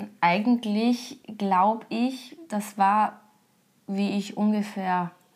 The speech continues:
neun war oder so zehn circa, ja, glaub ich.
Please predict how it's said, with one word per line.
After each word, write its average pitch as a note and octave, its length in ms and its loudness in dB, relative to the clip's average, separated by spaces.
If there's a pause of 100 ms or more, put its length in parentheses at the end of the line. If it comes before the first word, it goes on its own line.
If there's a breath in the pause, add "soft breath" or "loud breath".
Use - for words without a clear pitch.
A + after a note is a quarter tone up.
neun F3+ 680 0
war A3+ 460 4 (480 loud breath)
oder F#3 260 0
so F3 200 -8 (200)
zehn F3+ 400 0
circa, E3 500 -6
ja, E3 260 -2
glaub E3+ 260 -6
ich. F3 280 -10